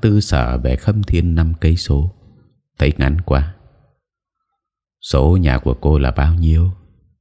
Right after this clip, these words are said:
"Dạ ba mươi bảy, còn mười số nữa, dãy số lẻ." "Tôi biết rồi, số lẻ ở bên tay phải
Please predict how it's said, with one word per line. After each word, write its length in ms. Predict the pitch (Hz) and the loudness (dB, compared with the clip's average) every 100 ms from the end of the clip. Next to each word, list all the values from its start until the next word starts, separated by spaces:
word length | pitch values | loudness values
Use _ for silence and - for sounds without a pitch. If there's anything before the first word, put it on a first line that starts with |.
| _ _ _ | _ _ _
"Dạ 220 | - 107 - | -4 -4 -2
ba 200 | - 120 | -2 0
mươi 120 | 127 | 2
bảy, 400 | 120 104 76 71 - _ - - | 2 2 2 0 -4 _ -20 -4
còn 200 | 104 98 | 0 4
mười 180 | 98 | 4
số 200 | 92 - | 2 -2
nữa, 400 | 123 123 143 165 190 _ _ _ _ _ | -2 0 -2 -4 -6 _ _ _ _ _
dãy 200 | 107 123 | -2 -2
số 240 | - 123 | 0 0
lẻ." 380 | 156 107 71 82 80 _ _ _ _ _ _ _ _ - | 2 2 2 0 -4 _ _ _ _ _ _ _ _ -8
"Tôi 140 | - 65 | -2 2
biết 200 | 73 92 | 2 2
rồi, 400 | 71 64 62 73 - _ _ _ _ _ | 0 0 -2 -6 -12 _ _ _ _ _
số 240 | - 87 | 0 2
lẻ 160 | 98 69 | 4 2
ở 200 | 60 62 | 0 -2
bên 320 | - 95 104 | 0 0 0
tay 220 | 104 104 | 2 0
phải 480 | 104 78 62 60 65 | 0 -2 -2 -2 -4